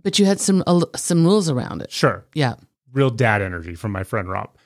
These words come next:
Speaker 2: So I found what I
Speaker 1: <laughs>
Speaker 2: think hit all of those necessary requirements. Side note, wonderful, uh, um, probably black woman in her late fifties, early sixties helping me out,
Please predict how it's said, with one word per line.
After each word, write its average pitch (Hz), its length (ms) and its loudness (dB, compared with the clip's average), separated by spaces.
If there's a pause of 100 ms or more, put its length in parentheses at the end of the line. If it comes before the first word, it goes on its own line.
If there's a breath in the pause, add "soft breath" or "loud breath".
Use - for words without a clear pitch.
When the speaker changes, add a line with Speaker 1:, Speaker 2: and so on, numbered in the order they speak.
(180)
Speaker 2:
So 135 420 0
I 143 80 6
found 180 380 4
what 165 100 2
I 151 80 4
Speaker 1:
<laughs> - 120 -4
Speaker 2:
think 135 400 0
hit 135 360 0
all 131 200 4
of 113 160 -2
those 113 380 0
necessary 110 480 -2
requirements. 104 580 -6 (560)
Side 135 300 2
note, 98 200 -4 (840)
wonderful, 156 720 0
uh, 117 380 2 (380)
um, 107 180 -6
probably 143 540 0 (420 soft breath)
black 147 280 0
woman 147 400 4
in 139 140 2
her 117 400 2
late 127 260 0
fifties, 120 400 -2
early 113 180 -2
sixties - 420 -6
helping 117 300 0
me 110 140 0
out, 107 340 -2